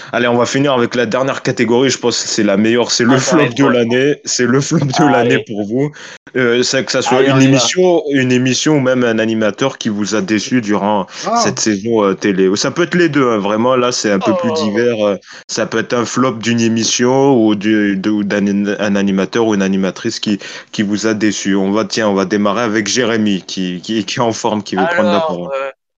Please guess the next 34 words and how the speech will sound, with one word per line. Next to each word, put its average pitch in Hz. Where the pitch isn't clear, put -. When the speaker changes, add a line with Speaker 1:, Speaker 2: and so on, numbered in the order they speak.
Speaker 2:
En 127
flop, 202
euh, 170
pour 160
cette -
année, 160
bah, 151
je 139
dirais 143
Yacine, 151
justement. 151
Speaker 1:
<laughs> -
Speaker 2:
Euh, 233
Speaker 1:
Je 175
Speaker 2:
je 151
Speaker 1:
sentais, -
Speaker 2:
pense 160
à 139
Speaker 1:
je 196
Speaker 2:
Yacine. 151
Speaker 1:
le 151
sen-, 180
Speaker 2:
Le 139
Speaker 1:
je 143
le 151
Speaker 2:
mec, 147
Speaker 1:
sentais, 147
Speaker 2:
non, 143
mais 131
Speaker 1:
je 127
le 123
Speaker 2:
le 120
Speaker 1:
sentais. -
Speaker 2:
mec, 123